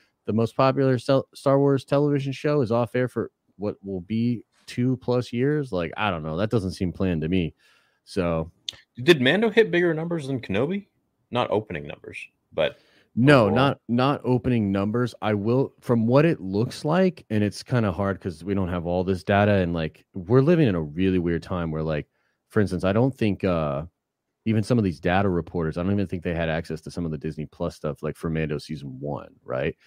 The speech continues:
Speaker 1: 'Cause remember, like, Disney Plus just launched, and then Mando came out. Like, that was the whole thing, remember? We all
Speaker 2: Yeah, they
Speaker 1: got
Speaker 2: launched
Speaker 1: Disney Plus.
Speaker 2: it with Mando, yeah.
Speaker 1: Yeah, and we were like, "Let's go." So, like, they didn't have shit for data. But, um, I'm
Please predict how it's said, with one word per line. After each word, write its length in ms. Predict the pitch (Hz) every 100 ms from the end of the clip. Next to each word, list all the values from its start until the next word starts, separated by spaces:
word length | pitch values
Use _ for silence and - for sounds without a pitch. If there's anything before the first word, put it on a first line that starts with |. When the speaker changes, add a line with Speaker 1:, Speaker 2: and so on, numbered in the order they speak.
| _ -
Speaker 1:
'Cause 120 | 95
remember, 360 | 104 127 120 73
like, 280 | 85 85 _ _ _ _ _ _
Disney 240 | 147 190 190
Plus 220 | 147 76
just 380 | 76 113 107 90
launched, 480 | 90 55 - - - _
and 140 | 95 101
then 120 | 90
Mando 280 | 95 85 58
came 220 | 82 58
out. 200 | 50 -
Like, 160 | 85 80
that 120 | 151
was 140 | 156
the 100 | 117 110
whole 180 | 135
thing, 240 | - 147 82
remember? 400 | 80 107 143 165
We 100 | 110
all 160 | 117 98
Speaker 2:
Yeah, 80 |
they 80 | 107
Speaker 1:
got 60 | 123
Speaker 2:
launched 200 | - 123
Speaker 1:
Disney 80 | 123
Plus. 40 |
Speaker 2:
it 60 | 113
with 160 | 135
Mando, 320 | 76 82 73 73
yeah. 220 | 78 175
Speaker 1:
Yeah, 100 | 104
and 120 | 85
we 80 | 104
were 100 | 110
like, 160 | 110 101
"Let's 220 | 107 -
go." 140 | 117
So, 120 | - 101
like, 140 | 92
they 100 | 110
didn't 140 | 120 95
have 160 | 85
shit 180 | - 92
for 80 | 78
data. 320 | 82 82 64 - -
But, 320 | 143 113 - _ _ _ _ _ -
um, 520 | 98 87 78 73 76 _ _ _ _
I'm 500 | 107 113 110 90 73